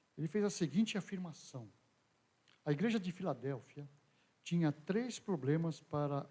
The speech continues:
aproveitar a oportunidade dessa porta aberta. E ele cita esses três problemas. Primeiro, a igreja de Filadélfia era uma igreja fraca,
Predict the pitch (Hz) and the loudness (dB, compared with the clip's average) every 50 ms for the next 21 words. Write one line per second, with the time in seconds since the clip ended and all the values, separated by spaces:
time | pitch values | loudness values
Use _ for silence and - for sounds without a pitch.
0 | - _ - - - - - 202 202 170 156 143 131 - - 139 143 147 143 - | -14 _ -12 -8 -6 -2 0 0 0 2 0 0 -2 -2 -2 -2 -2 -2 -4 -6
1 | - - _ _ _ _ _ - 139 139 156 185 185 - 190 170 180 170 156 147 | -14 -20 _ _ _ _ _ -8 -4 -2 0 0 -2 -2 -4 -6 -4 -4 -4 -4
2 | 131 117 135 139 139 135 120 120 120 131 127 - - 117 _ - 123 123 120 113 | -4 -4 -4 -4 -6 -6 -8 -10 -12 -12 -12 -12 -16 -18 _ -16 -14 -14 -14 -16
3 | - 127 107 107 104 98 92 _ _ _ _ _ _ _ _ _ _ _ _ _ | -18 -20 -18 -18 -18 -18 -20 _ _ _ _ _ _ _ _ _ _ _ _ _
4 | _ _ _ _ _ _ _ _ _ - 160 214 226 202 - - - 220 214 - | _ _ _ _ _ _ _ _ _ -6 -4 -2 -2 -2 -4 -4 -4 -4 -4 -4
5 | - 220 - - - _ - 202 196 190 - - 156 - - - 190 185 202 214 | -6 -8 -8 -8 -14 _ -2 -2 -2 -2 -2 -8 -8 -8 -8 -2 2 2 2 2
6 | 208 185 - - - - - - - - _ _ _ _ _ _ - 185 180 143 | 0 -4 -6 -6 -8 -8 -10 -12 -14 -18 _ _ _ _ _ _ 0 0 2 2
7 | 139 139 127 104 98 95 - - - - - _ _ _ _ - 185 208 196 185 | 2 2 0 0 -4 -12 -16 -18 -20 -20 -20 _ _ _ _ 0 4 6 8 8
8 | 156 131 113 - - - _ _ _ _ _ _ _ _ _ _ _ _ _ _ | 8 6 4 0 -12 -18 _ _ _ _ _ _ _ _ _ _ _ _ _ _
9 | _ _ _ _ - 151 160 151 233 233 240 233 - - 214 202 180 165 214 247 | _ _ _ _ 0 0 2 2 2 0 0 -2 -2 2 2 2 4 4 2 2
10 | 277 269 - 277 277 277 294 _ - 208 208 208 202 196 196 175 196 196 165 185 | 0 0 -2 -4 -4 -4 -6 _ -6 -4 -2 0 0 0 2 2 2 0 0 -2
11 | 165 - - _ _ _ _ - 165 139 117 113 - - | -4 -6 -10 _ _ _ _ -4 -2 -2 -2 -4 -10 -18